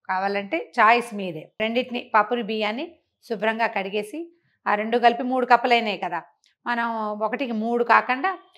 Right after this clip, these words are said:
రెండు కంటే కొంచెం ఎక్కువ, ఏడు, ఏడున్నర నీళ్ళు పోస్తే సరిపోతుంది. నీళ్ళు పోసేసి కుక్కర్ పెట్టేద్దాం ముందు. బియ్యము, పప్పు కడిగేసాను,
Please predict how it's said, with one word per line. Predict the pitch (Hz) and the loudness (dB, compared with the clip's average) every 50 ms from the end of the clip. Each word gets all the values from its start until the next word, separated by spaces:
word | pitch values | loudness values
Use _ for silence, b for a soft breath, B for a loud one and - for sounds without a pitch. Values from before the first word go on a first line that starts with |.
| b b b 254 294 | b b b 4 6
రెండు | 311 302 285 - 302 | 6 6 6 6 4
కంటే | 294 285 339 349 339 285 | 4 6 4 2 2 2
కొంచెం | 247 - 254 220 214 208 | 0 0 -2 -4 -4 -4
ఎక్కువ, | - 233 220 - - - 247 247 | -2 0 -2 0 0 2 2 4
ఏడు, | 247 247 247 240 226 | 6 6 6 6 4
ఏడున్నర | 226 226 226 226 226 214 208 208 208 208 220 | 4 2 2 2 2 4 4 4 2 2 0
నీళ్ళు | 226 220 214 208 220 | -4 -4 -4 -2 -4
పోస్తే | 208 202 208 - 302 - - | -4 -4 -4 -6 -6 -6 -6
సరిపోతుంది. | 202 180 - 175 160 - 160 165 165 _ _ _ _ _ _ - | -10 -8 -8 -10 -10 -10 -14 -20 -20 _ _ _ _ _ _ -10
నీళ్ళు | 226 226 233 214 226 | -8 -6 -4 -2 -2
పోసేసి | 220 214 226 220 220 - 349 392 - | -2 -2 -4 -6 -6 -6 -6 -6 -4
కుక్కర్ | - 269 - 254 220 202 | -4 2 2 2 4 2
పెట్టేద్దాం | 185 - 175 151 143 160 156 165 165 | 0 -4 -4 -10 -10 -12 -12 -12 -12
ముందు. | 160 147 - - _ _ _ _ 202 | -12 -12 -14 -16 _ _ _ _ -6
బియ్యము, | 247 254 254 262 262 262 262 214 247 | -4 -2 0 0 0 0 2 4 4
పప్పు | 233 233 254 254 247 | 4 4 4 0 0
కడిగేసాను, | 233 214 220 233 240 233 269 285 294 330 | 0 0 0 0 -2 -2 -2 -2 -4 -4